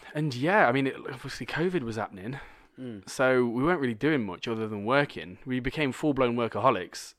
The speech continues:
Speaker 1: 'Cause
Speaker 2: How
Speaker 1: we
Speaker 2: would
Speaker 1: were
Speaker 2: you be working? What would your days look like?
Speaker 1: We'd just wa-, we'd wake up, we'd meditate, we'd, we'd, uh, exercise, we'd, we'd cook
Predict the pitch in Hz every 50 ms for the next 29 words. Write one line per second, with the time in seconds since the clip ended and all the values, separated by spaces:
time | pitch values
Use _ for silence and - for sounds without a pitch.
0 | _ _ - - - 160 135 135 135 135 139 170 165 165 180 165 156 143 - -
1 | 120 104 107 117 117 131 135 123 123 123 - 139 131 123 117 - - 127 117 -
2 | 104 98 92 92 92 - - - 151 165 175 202 - - 180 190 185 - 175 175
3 | 156 175 202 208 - - 151 139 120 127 135 147 165 151 139 135 - 147 135 127
4 | 123 127 123 - _ _ _ _ _ _ _ _ _ _ - 135 135 - _ _
5 | _ - 131 127 131 127 117 127 123 123 120 120 117 117 110 - - - 147 127
6 | - - - - - 127 113 110 107 107 107 104 107 110 - - - - - _
7 | _ _ _ _ _ _ _ _ _ _ _ - 117 123 120 117 113 113 - -
8 | - _ _ _ - 120 120 117 - - - - 127 113 110 - - -